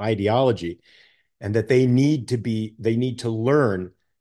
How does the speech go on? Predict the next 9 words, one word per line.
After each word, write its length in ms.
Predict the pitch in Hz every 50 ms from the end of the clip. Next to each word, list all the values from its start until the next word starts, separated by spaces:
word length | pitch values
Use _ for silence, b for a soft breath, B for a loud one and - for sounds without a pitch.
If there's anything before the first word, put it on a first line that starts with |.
| _ _ _ -
that 280 | 113 107 104 - - -
orienting 600 | 135 143 156 170 175 165 156 143 131 139 135 123
themselves 480 | 120 117 113 113 135 135 127 120 110
around 180 | 120 117 113 110
an 100 | 107 107
ideology 760 | 107 110 117 117 110 107 107 110 110 107 107 98 - 110 104
that, 380 | 92 85 117 110 107 - - _
um, 320 | - 104 104 101 95 95 90 - _ -
endorses 760 | 110 107 92 82 - 120 113 127 131 120 - 117 104 -